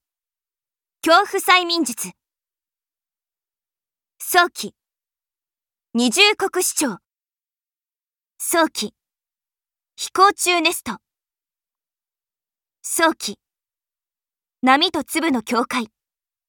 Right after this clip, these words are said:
早期。戸隠山投げ。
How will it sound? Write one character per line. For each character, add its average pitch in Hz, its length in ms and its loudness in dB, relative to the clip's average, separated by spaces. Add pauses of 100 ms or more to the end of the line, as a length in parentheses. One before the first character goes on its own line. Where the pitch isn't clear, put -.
(1400)
早 339 280 2
期。 - 260 -12 (1120)
戸 262 100 0
隠 339 420 2
山 339 200 4
投 311 100 4
げ。 311 180 -4